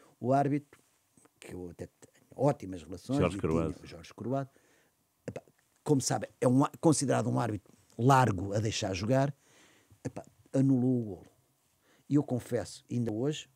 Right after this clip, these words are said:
Speaker 1: pá, eu, honestamente, lembra-se do Kim, que era um
Speaker 2: Sei, um calmeirão, que jogou na
Speaker 1: calmeirão,
Speaker 2: Escócia.
Speaker 1: sim, jogou na Escócia,
Speaker 2: Eu não me
Speaker 1: canhoto.
Speaker 2: lembro.
Speaker 1: Pá, é uma, é, é um, é uma recarga, uma disputa de bola em que, como sabe, deitar o Jorge Costa abaixo não era fácil,
Speaker 2: <laughs>
Speaker 1: não é?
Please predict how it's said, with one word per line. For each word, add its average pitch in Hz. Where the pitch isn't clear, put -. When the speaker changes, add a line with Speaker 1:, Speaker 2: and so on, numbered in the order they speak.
Speaker 1:
pá, -
eu, 120
honestamente, 131
lembra-se 123
do 147
Kim, 127
que 104
era 107
um 107
Speaker 2:
Sei, 156
um 160
calmeirão, 127
que -
jogou 113
na 113
Speaker 1:
calmeirão, 160
Speaker 2:
Escócia. 123
Speaker 1:
sim, 156
jogou 101
na 113
Escócia, 156
Speaker 2:
Eu 120
não 135
me 151
Speaker 1:
canhoto. 180
Speaker 2:
lembro. 117
Speaker 1:
Pá, 147
é 151
uma, 156
é, 156
é 151
um, 139
é 139
uma 147
recarga, 160
uma 135
disputa 147
de 117
bola 156
em 147
que, -
como 101
sabe, 135
deitar 135
o 123
Jorge 117
Costa 135
abaixo 131
não 139
era 139
fácil, 143
Speaker 2:
<laughs> -
Speaker 1:
não 120
é? 92